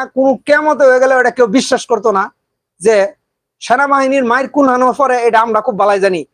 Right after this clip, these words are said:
হ্যাঁ, কেউ মাথা মুতা ফাটানি, এইটা হেন হেন হেন বাইরিয়ে নি, এই সমস্ত না। কারণ সেনাবাহিনী কই জায়গায় মারে, যেহেতু আমরা সা-, আহ, সব দেশের সেনাবাহিনীরই দেখছি, তো তারা কোন হানো ফিটা বেশি।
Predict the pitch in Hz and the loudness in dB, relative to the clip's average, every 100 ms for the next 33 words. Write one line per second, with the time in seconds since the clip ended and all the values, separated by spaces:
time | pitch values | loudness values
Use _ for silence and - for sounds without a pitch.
0 | _ _ _ _ _ - 269 254 226 262 | _ _ _ _ _ -2 0 0 0 0
1 | 240 254 233 247 254 262 233 262 254 247 | 2 0 0 -2 0 0 0 0 2 2
2 | 254 247 240 240 254 262 247 240 240 262 | 2 2 2 0 0 0 0 0 0 0
3 | 254 233 196 240 254 226 220 240 208 185 | 0 -2 -2 0 0 0 -2 -2 -4 -4
4 | 226 - 262 285 262 240 240 233 247 240 | -6 -4 -2 -2 -2 0 -2 2 0 0
5 | 220 240 226 170 - _ _ - 226 240 | 0 0 0 -4 -10 _ _ -2 2 2
6 | 233 240 - - 208 196 175 247 233 254 | 2 0 -2 -4 0 0 0 -2 0 -2
7 | 214 233 233 202 233 202 247 254 226 220 | 2 2 0 -2 -2 0 0 0 0 0
8 | 220 220 233 190 151 - _ _ 202 214 | 0 -2 -2 -6 -10 -12 _ _ -4 -2
9 | 220 220 285 240 226 262 214 202 202 160 | -2 0 0 2 0 0 0 0 -2 -6